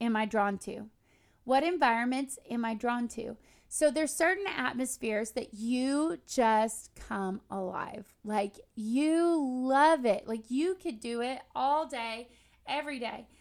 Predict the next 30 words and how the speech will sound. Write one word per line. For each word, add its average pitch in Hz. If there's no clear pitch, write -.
Again, 277
another 247
example 302
would 311
be, 320
I 226
hate 262
outdoors. 262
I 226
don't 226
like 220
hiking. 311
I 202
don't 214
like 208
canoeing. 311
I 247
don't 240
like 190
kayaking. 285
All 359
of 320
that 262
sounds 226
horrible. 208
But 269
to 294
another 269
person, 247
it 254